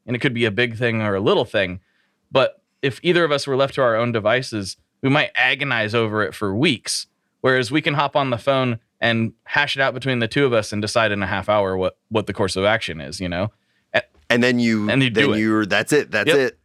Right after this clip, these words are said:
Speaker 2: That's the course. And, you know, now make that work.
Speaker 1: Mm-hmm.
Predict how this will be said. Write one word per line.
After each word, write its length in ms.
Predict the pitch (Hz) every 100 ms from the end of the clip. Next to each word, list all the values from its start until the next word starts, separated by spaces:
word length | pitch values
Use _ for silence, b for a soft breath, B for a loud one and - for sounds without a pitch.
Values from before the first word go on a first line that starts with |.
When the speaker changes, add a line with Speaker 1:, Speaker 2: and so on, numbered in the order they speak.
| -
Speaker 2:
That's 240 | 107 113 -
the 100 | 135
course. 460 | 170 156 117 -
And, 580 | - 117 104 104 104 107
you 100 | 117
know, 180 | 110 95
now 180 | 101 101
make 220 | 110 107
that 160 | 107 90
work. 200 | 117 120
Speaker 1:
Mm-hmm. 220 | 139 156